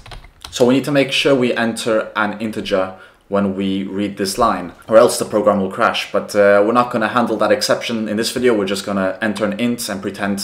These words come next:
that we will know to only enter an int. Then we're gonna copy and paste this real quick. It's gonna be enter another number,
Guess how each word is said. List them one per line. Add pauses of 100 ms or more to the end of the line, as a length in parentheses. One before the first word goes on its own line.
(140)
that
we
will
know
to
only
enter
an
int.
Then
we're
gonna
copy
and
paste
this
real
quick. (380)
It's
gonna
be
enter
another
number,